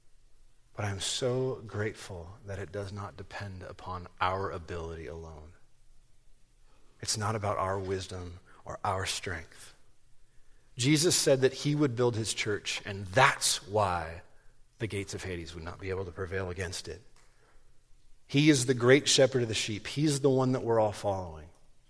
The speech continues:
God the Father is the one who is at work in us by his Spirit, whom he's given us to equip us and lead us in this way. So I want to invite the band back up, and here's how I would love to close.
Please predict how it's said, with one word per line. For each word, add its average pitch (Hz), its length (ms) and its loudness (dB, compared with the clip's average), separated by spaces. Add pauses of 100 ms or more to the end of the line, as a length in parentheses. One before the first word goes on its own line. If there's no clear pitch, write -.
(760)
God 147 200 12
the 156 80 6
Father 143 360 12
is 123 180 6
the 120 80 4
one 123 180 4
who 127 180 4
is 113 140 4
at 101 160 2
work 127 400 0
in 131 160 0
us 135 260 0
by 110 220 4
his 101 200 0
Spirit, - 520 2
whom 107 180 -6
he's 101 180 -6
given 117 320 0
us 135 360 0 (480)
to - 120 -6
equip - 420 -2
us 123 260 -2 (300)
and 107 180 -4
lead 117 180 4
us 101 220 -2
in 92 100 -8
this 85 240 -10
way. 78 260 -12 (520)
So - 100 4
I 147 80 6
want 208 100 8
to 175 60 10
invite 135 280 8
the 131 60 -2
band 123 240 4
back 120 200 4
up, 104 140 4
and 101 80 -4
here's 143 240 0
how 175 100 2
I 170 60 6
would 135 140 4
love 127 160 6
to 117 60 -2
close. 98 540 -4